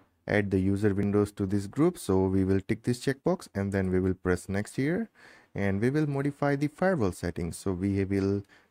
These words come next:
you know, tick this radio button. Yes, please modify Windows firewall settings, and then we will press next. Now I want to change to other directories. So I'm going to select D drive,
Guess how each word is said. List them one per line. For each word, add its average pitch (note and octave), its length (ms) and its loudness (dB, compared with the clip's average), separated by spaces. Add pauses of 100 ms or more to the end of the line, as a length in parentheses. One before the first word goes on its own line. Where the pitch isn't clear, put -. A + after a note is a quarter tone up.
you B2 60 0
know, E3+ 240 -2
tick G2+ 200 0
this G#2 180 -2
radio G2+ 280 2
button. D3+ 420 -2
Yes, G#2 340 0
please A2 300 -2
modify A2 480 -2
Windows A2 340 -2
firewall G#2 360 2
settings, F3+ 580 -2
and A#2 240 -2
then C3 160 -2
we G#2+ 100 0
will G2+ 140 0
press B2+ 320 -4
next. E2 400 -4 (640)
Now D#3 240 0
I C3 100 2
want B2+ 200 0
to C3 60 0
change B2+ 440 0 (1000)
to A#2 240 2
other G2 240 4
directories. F2 580 0
So - 240 -4
I'm G2 200 0
going G2 260 -2
to G2 340 -2
select - 760 -2 (680)
D B2 200 0
drive, - 500 -10